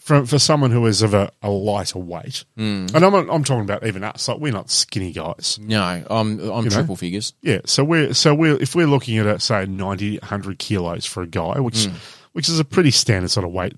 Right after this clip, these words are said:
Speaker 1: that ninety kilo to hundred kilo range for, for men, I think probably forty plus.
Speaker 2: Okay.
Speaker 1: As a, as a guess.
Speaker 2: Sure.
Speaker 1: Um, if that's the case, um, if I've then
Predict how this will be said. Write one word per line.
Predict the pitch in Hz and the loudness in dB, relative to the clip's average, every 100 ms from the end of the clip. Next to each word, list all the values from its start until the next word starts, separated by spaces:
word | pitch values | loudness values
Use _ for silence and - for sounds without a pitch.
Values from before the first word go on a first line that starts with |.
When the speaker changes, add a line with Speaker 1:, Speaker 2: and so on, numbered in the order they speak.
| - | -8
Speaker 1:
that | 110 | -6
ninety | 104 90 85 90 | -2 -4 -4 -8
kilo | - 95 87 | -4 -2 -2
to | 90 | -4
hundred | 80 90 - | -6 -8 -8
kilo | 95 87 | -6 -4
range | 87 82 85 - | -4 -4 -6 -6
for, | 92 85 - _ _ _ | -6 -6 -10 _ _ _
for | - | -8
men, | 101 90 90 | -4 -4 -4
I | 87 | -4
think | 107 90 | -6 -8
probably | - 95 92 87 | -8 -8 -6 -8
forty | - 98 82 | -6 -8 -6
plus. | 107 - - - _ | -8 -10 -10 -12 _
Speaker 2:
Okay. | 226 170 180 _ - | -10 -10 -12 _ -2
Speaker 1:
As | 147 | 0
a, | 117 - | 2 0
as | 151 | -2
a | 107 | -2
guess. | 80 - 87 - - - | -6 -10 -8 -4 -4 -2
Speaker 2:
Sure. | - - 71 - _ - - | -4 -4 -6 -12 _ -18 0
Speaker 1:
Um, | 131 127 131 - | 6 6 4 -2
if | 123 | -2
that's | 143 - | -2 -2
the | - | -2
case, | 135 110 - - - _ _ _ | 2 2 0 -2 -2 _ _ _
um, | 123 123 127 127 123 123 - | 4 8 8 6 4 0 -6
if | - 123 | -4 2
I've | 147 160 147 113 - | 4 6 6 2 -10
then | 98 110 107 104 98 90 | -2 2 4 4 2 -4